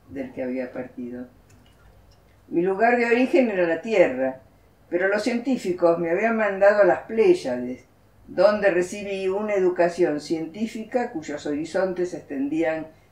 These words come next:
mucho más allá de lo de cualquier disciplina que enseñan en las universidades. Entre los descubrimientos estaba el de la creación de rela-,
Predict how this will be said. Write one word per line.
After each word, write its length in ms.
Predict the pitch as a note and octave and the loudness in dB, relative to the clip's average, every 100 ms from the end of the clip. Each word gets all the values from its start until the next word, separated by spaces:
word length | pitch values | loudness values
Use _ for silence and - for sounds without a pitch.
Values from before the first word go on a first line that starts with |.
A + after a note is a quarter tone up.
| - | -10
mucho 400 | C#3+ G#3+ - D#3+ | -6 -4 -2 0
más 300 | E3+ G3 G3 | 2 0 0
allá 460 | C3+ - F3+ F3+ E3+ | -4 0 2 2 0
de 120 | C#3+ | -2
lo 140 | C#3 | -4
de 140 | C3+ C3 | -4 -2
cualquier 460 | C3+ C3+ - F3 | -4 -4 0 0
disciplina 800 | D3+ - D3 C#3+ E3 E3 E3+ E3 - _ - | 0 -10 -12 -4 -2 0 0 -2 -8 _ -8
que 100 | C#3+ | -6
enseñan 540 | D3 E3+ E3 D#3 D3+ | -4 -4 -4 -4 -4
en 180 | C#3+ C3+ | -2 -2
las 200 | C3+ C3+ | -4 -6
universidades. 960 | D3+ C#3 C3 C3 C#3 C3+ B2 B2+ C3 - _ _ _ _ _ _ _ _ _ _ _ _ _ - | -4 -2 -2 -4 -4 -4 -4 -4 -8 -12 _ _ _ _ _ _ _ _ _ _ _ _ _ -2
Entre 360 | F3 F3+ F#3+ | -2 0 -2
los 180 | F#3 F#3+ | -2 -2
descubrimientos 1000 | F#3 F3+ G3 G3 A3+ B3+ A3+ G3+ G3 G3 | -4 -2 -4 -2 2 4 2 2 0 2
estaba 460 | F3+ F3+ G3 G3+ G#3+ | -2 6 6 8 4
el 100 | F#3 | 2
de 120 | E3+ | 2
la 160 | D#3+ | 2
creación 600 | E3 E3 E3 - G3 G#3+ G3 | 2 2 0 0 -4 -2 -2
de 100 | F3+ | 0
rela-, 420 | E3+ E3 D#3+ | 2 2 2